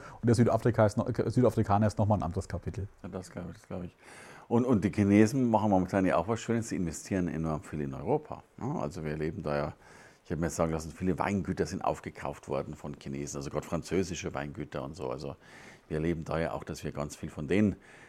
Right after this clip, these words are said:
Speaker 2: mehr oder weniger übernehmen dürfen oder müssen.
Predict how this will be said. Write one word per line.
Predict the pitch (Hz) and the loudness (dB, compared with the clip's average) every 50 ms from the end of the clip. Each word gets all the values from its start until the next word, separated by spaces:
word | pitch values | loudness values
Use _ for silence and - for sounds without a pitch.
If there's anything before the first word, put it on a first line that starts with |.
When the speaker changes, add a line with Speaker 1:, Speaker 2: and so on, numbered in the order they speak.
| - _ _ | -20 _ _
Speaker 2:
mehr | - 87 87 92 95 90 | -4 0 2 2 2 4
oder | 95 82 82 76 | 4 2 2 2
weniger | 80 85 85 78 85 82 | 2 2 0 2 2 2
übernehmen | 82 78 71 76 78 80 78 76 71 67 | 0 0 0 0 0 0 0 -2 -2 -2
dürfen | 80 80 73 - - - | 0 0 0 -2 -4 -12
oder | 53 58 58 55 | -12 -10 -10 -10
müssen. | 53 53 52 - - - | -10 -12 -14 -16 -18 -20